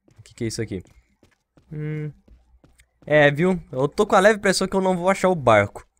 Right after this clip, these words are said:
Mas vamos lá mesmo, vamos confirmar. Vai que o barco tá lá e eu não vi, né? Porque seria bom eu achar aquele toca-fita. Porque às vezes eu tô igual aqui agora, ó. Minha estamina tá baixa, eu vou ter que parar de correr.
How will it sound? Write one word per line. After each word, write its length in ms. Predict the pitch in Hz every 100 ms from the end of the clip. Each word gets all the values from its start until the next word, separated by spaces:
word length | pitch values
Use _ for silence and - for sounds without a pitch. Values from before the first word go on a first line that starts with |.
| _ - _ _ _ _
Mas 260 | 131 175 160
vamos 260 | 165 196 175
lá 140 | 139
mesmo, 580 | 131 156 185 180 160 135
vamos 400 | 143 165 160 143
confirmar. 960 | 147 135 - 107 107 147 165 165 160 - _ _ _ _ _ -
Vai 220 | 113 151
que 100 | -
o 60 | 127
barco 320 | 120 120 120
tá 160 | 117
lá 160 | 110 113
e 40 |
eu 60 | 113
não 200 | 107 98
vi, 560 | 101 143 170 180 170 165
né? 240 | 170 175 - _ _ _ _ _ _ _ _ _
Porque 300 | - 143 143
seria 260 | - 160
bom 160 | 165 190
eu 60 | 208
achar 180 | 160
aquele 160 | 151 127
toca-fita. 680 | 120 117 117 - 104 - - _ _ _ _ _ _ _ _ _ _ _ _ _ _ _
Porque 120 | _
às 140 | 135 127
vezes 160 | 165
eu 100 | 175
tô 280 | 160 170 151
igual 200 | 139 170
aqui 200 | 175 175
agora, 360 | 143 123 113 107
ó. 160 | 85 - _ _
Minha 100 | 127
estamina 300 | - 180 202
tá 140 | 240
baixa, 300 | 202 196 -
eu 40 | 120
vou 60 |
ter 100 | 156
que 80 | -
parar 220 | 175 170
de 100 | 165
correr. 360 | 190 160 127